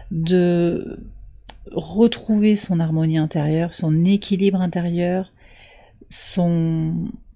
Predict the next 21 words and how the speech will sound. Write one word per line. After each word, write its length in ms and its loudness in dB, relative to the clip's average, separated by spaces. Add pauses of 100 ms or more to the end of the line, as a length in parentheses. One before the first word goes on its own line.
son 320 2
harmonie 500 4
aussi 420 -6
relationnelle. 840 -2
Et 100 -4
je 120 -4
pense 280 0
que 240 -2
l'orange 680 2
nous 180 2
dit 400 -2 (800)
où 80 0
est-ce 160 0
que 120 -2
vous 340 -2
allez 180 0
mettre 340 -2
votre 240 -6
énergie 300 -2
cette 220 -12
semaine. 340 -6